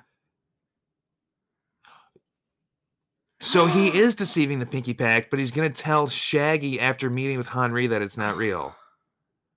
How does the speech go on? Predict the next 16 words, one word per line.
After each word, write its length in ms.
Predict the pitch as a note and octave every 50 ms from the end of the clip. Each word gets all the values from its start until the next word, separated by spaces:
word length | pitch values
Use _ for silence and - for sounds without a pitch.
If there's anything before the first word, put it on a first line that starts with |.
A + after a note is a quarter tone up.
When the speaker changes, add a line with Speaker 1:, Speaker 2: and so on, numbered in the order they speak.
| _ _ _ _ _ _ _ _ _ _ _ _ _ _ _ _ _ _ _ _ _ _ _ -
Speaker 2:
Oh, 480 | F3+ F3+ F3 F3 F3 E3+ E3 E3 D#3+ D#3+
no. 720 | D#3+ E3 E3 D#3+ D#3+ D#3+ D#3 D#3 D3+ D3 D3 D3 D3 C#3+ C#3+ - _ _ _ _ _ _ _ _ _ _ _ _ _ -
Speaker 1:
Okay, 260 | G2 G2+ - F2 D2
I 80 | D2+ F#2+
gotta 220 | G2 A2 A2 A2
see. 360 | G#2 - - G#2+ G2+ F2 D#2+ _ _ - - _ _ _ _ _ _ _ _ _ _ _ _ _ _ _ _ _ _ _ _ _ _ _ _ _ _ _ _ _ _ _ _ _ _ _ -
Colin 460 | - - C#3+ D#3+ G#3 B3 C#4 C#4 A#3+
Bunn 200 | C#3+ D#3 F#3 A3+ A#3+
is 180 | A3 E3 C3
going 320 | A#2+ - D3+ D3+ E3 D#3+ C#3
crazy 300 | F#3+ F3+ E3 E3 F3+ F3+
Speaker 2:
Yeah. 560 | E3+ D#3 D#3+ D#3+ D#3+ D#3 D#3 D3+ D3 C#3 C3+
Speaker 1:
in 40 | C3+
this 140 | C3+ C3 -
episode. 680 | A#2+ A2 G#2+ - - - A#2 G2 F#2 F2 D#2+ E2 - - _ _ _ _ _ _ _ _ _ _ _ _ _ -
Shaggy, 560 | - - A#2+ A2 G#2+ G#2+ A#2 C3 C3+ -